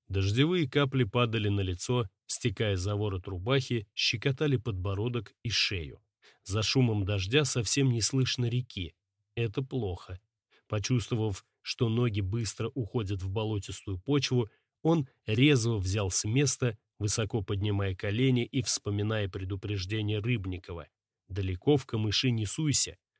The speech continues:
хуже нет в них заблудиться». От быстрой ходьбы и борьбы с травой и камышом Бобрик выдохся, как воздушный шарик. Наткнувшись на сухое место, упал грудью в высокую траву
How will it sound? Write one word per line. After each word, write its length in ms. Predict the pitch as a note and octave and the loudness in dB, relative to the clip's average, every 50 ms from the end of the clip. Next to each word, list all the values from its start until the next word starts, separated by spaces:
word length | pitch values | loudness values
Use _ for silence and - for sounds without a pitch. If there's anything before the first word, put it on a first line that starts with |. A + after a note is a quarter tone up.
| _ _ _ | _ _ _
хуже 540 | - - - B2+ C#3+ D#3+ C#3+ B2+ B2+ C#3 C3 | -10 -2 0 2 4 4 4 4 4 4 4
нет 420 | A2 G#2 A2 B2+ B2+ B2 - - _ | 4 4 4 2 2 2 -2 -8 _
в 140 | G#2 G2 G#2 | -6 -4 -2
них 260 | A2 A#2 A2+ G2 - _ | 0 0 -2 -4 -6 _
заблудиться». 960 | - G#2 G2+ A2 G#2+ G#2+ A2 A2+ A2+ G2+ G2 G2 F2+ - - - - E2 - _ _ _ _ _ _ _ _ _ _ _ _ _ _ | -6 -4 -2 -2 -2 -2 -2 -4 -4 -4 -4 -4 -2 -2 -2 -2 -2 -4 -10 _ _ _ _ _ _ _ _ _ _ _ _ _ _
От 160 | - A#2+ G#2+ | 0 0 2
быстрой 440 | A#2 B2 F#3 F#3 - - - D3 C#3 | 2 2 2 4 4 4 4 4 4
ходьбы 600 | A2+ - B2 A#2+ A2 A2+ B2 D#3 E3 B2+ F2+ - - _ _ | 4 4 4 4 4 2 2 2 2 2 2 0 -6 _ _
и 80 | - A2+ | -2 0
борьбы 400 | G2+ F#2+ G#2+ G#2+ G#2+ G#2+ B2+ B2 | 2 2 2 2 2 2 2 2
с 140 | A2+ - - | 2 0 0
травой 400 | - G#2+ G#2+ G#2 A2+ A#2+ G#2+ G2 | 0 0 0 2 2 0 0 0
и 20 | |
камышом 640 | F2+ - G2 G2 F#2+ F#2 - - D3 D3 D3 C3 - _ _ | -2 -2 -2 -2 -2 0 0 2 4 4 4 2 -2 _ _
Бобрик 520 | - G2 G#2+ D3 E3+ D#3+ D3+ D#3 D#3 C#3 - | -4 0 2 4 4 4 4 2 0 0 -2
выдохся, 560 | F#2+ G2+ A#2+ C#3 D3 C#3 C3 - - - B2+ | -2 2 2 4 4 2 2 2 0 0 0
как 240 | - - A#2 G2+ - | 0 -2 -4 -4 -2
воздушный 600 | G2 G2 F#2+ F2+ F#2 G#2 G2+ F#2+ - - A2 G2+ | -4 -4 -2 -4 -4 -6 -6 -4 -4 -2 -2 -2
шарик. 500 | - - - G2 F2+ D#2+ D2+ - _ _ _ _ _ _ _ _ _ _ | -2 -2 -2 -2 -4 -6 -8 -14 _ _ _ _ _ _ _ _ _ _
Наткнувшись 680 | - G2+ G2+ - - B2 B2 B2 G#2 - - A2 - - | -2 -2 -2 0 2 4 4 4 4 2 0 -2 -2 -2
на 120 | A2 G#2 | -2 -2
сухое 460 | F#2+ - - G2+ - - A2+ G#2 G2+ | -2 -2 -4 -4 -4 -2 0 0 2
место, 500 | G2 A2 C#3 D3 C3+ - - C3 B2 - - _ _ _ _ | 4 4 4 4 4 2 2 0 -2 -2 -4 _ _ _ _
упал 420 | - C3+ C3 - F3 F3 E3 C#3+ | 0 0 2 2 4 4 4 4
грудью 540 | A#2 A2 C3 C3+ D3+ D#3 C#3 B2+ C3 C#3 C3+ | 2 2 2 2 4 2 2 2 2 2 0
в 200 | C3+ A#2+ G2+ G#2 | 0 -2 -4 -2
высокую 540 | A#2 G#2 - - C#3 C3 B2 - B2+ A#2 G#2 | -2 0 2 4 4 4 2 2 -2 -2 -2
траву 540 | - B2 A#2+ B2+ B2 A#2 A2 F#2 E2 D#2 | -2 0 0 2 0 0 -2 -4 -6 -8